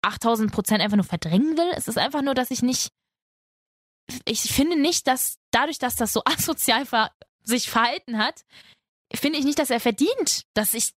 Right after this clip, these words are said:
da so viele Tränen nachweine. Und ich möchte es auch nicht. Ich möchte mich nicht, ich möchte mich einfach nicht schlecht fühlen. Das ist, das ist tatsächlich echt einfach nur Scheiße.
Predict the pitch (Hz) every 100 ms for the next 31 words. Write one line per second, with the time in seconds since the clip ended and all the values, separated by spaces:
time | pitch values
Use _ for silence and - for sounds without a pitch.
0 | _ - 208 202 - 208 - 359 554 226
1 | 175 185 165 170 151 190 220 330 453 330
2 | 180 165 185 208 - 320 294 294 - 254
3 | 247 392 381 320 294 381 359 - 330 -
4 | - 202 170 - _ _ _ _ _ 220
5 | 233 - - 214 226 247 226 233 254 220
6 | 240 - 226 220 196 - 202 208 247